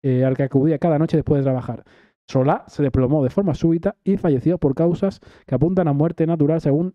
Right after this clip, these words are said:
avanzó la Radio Capital y han indicado fuentes policiales. Pero, no contento con esto, las casualidades de la vida,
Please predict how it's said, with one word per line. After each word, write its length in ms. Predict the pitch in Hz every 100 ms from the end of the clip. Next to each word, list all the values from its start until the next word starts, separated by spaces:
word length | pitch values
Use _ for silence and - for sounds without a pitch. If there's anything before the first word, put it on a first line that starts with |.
| _
avanzó 460 | 143 131 123 117 135
la 140 | 123
Radio 240 | 135 180
Capital 400 | 156 139 143 175 - _
y 120 | -
han 120 | 170 156
indicado 320 | 139 170 170
fuentes 380 | - 190 185 180
policiales. 420 | 185 151 139 120 - 214 - _ _
Pero, 340 | 277 277 277 - _ _ _
no 160 | 185 208
contento 400 | 190 185 202 185
con 100 | 180
esto, 300 | 190 - 196
las 120 | 165
casualidades 680 | - 170 170 165 175 220 220
de 80 | 214
la 100 | 185
vida, 340 | 196 196 226